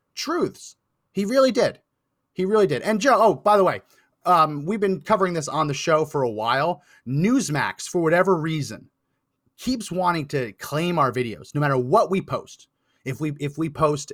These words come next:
a clip from a White House press conference that we literally grab from the White House, Newsmax says they own it, right? If we grab a little clip of C-SPAN, Newsmax says they own it. So today, we, in com-, in complete fair use,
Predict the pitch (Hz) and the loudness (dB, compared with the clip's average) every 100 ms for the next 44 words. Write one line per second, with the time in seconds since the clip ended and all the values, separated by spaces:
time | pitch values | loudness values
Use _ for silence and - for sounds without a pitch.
0 | - 127 110 - - 208 196 _ _ _ | -8 -6 -8 -12 -4 -4 -4 _ _ _
1 | _ 160 143 127 117 110 165 156 143 - | _ -2 0 -2 -4 0 0 2 -2 -4
2 | 170 - - 165 165 151 127 120 156 147 | -6 -4 -2 -2 -4 -6 -6 -6 -6 -4
3 | 127 120 147 170 156 139 113 147 180 185 | -4 -2 0 0 0 -2 -2 0 0 0
4 | - - - 151 202 170 170 147 - 147 | -8 -18 -6 -2 0 0 0 -2 -2 -4
5 | 123 120 110 104 98 _ 101 107 - _ | -4 -6 -6 -8 -12 _ -10 -10 -12 _
6 | _ - 143 139 131 143 147 143 110 120 | _ -8 -6 -4 -4 0 2 0 -2 -4
7 | 170 - - 185 143 123 - 220 202 - | -4 -4 -4 -4 -4 -8 -8 -8 -6 -2
8 | 208 202 - _ _ 143 165 143 147 139 | -2 -2 -8 _ _ -4 -4 -2 -4 -4
9 | - 135 123 - 143 208 190 - _ _ | -6 -6 -6 -8 -4 -2 -2 -4 _ _
10 | - 185 160 147 147 269 285 143 147 202 | -2 2 2 -2 -4 0 2 0 -4 -10
11 | _ _ _ 131 202 247 220 - 190 185 | _ _ _ -6 -2 -2 -4 -4 -4 -4
12 | - _ _ - 175 175 147 - 277 - | -8 _ _ -8 -6 -6 -6 -4 -4 -6
13 | - 226 247 214 170 117 - | 0 2 2 2 0 -2 -14